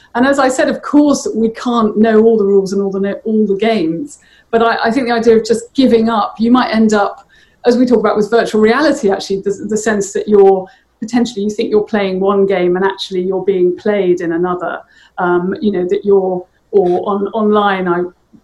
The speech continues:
that you're, you're, you know, you think you're having a social chat and in fact you're having your data mined and there's a whole other reality going on. I think these things are present all the time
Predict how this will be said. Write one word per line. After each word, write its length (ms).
that 160
you're, 400
you're, 440
you 100
know, 60
you 160
think 180
you're 140
having 240
a 60
social 440
chat 400
and 80
in 100
fact 460
you're 300
having 240
your 200
data 360
mined 440
and 100
there's 140
a 40
whole 220
other 200
reality 420
going 260
on. 160
I 20
think 200
these 200
things 220
are 120
present 440
all 240
the 80
time 460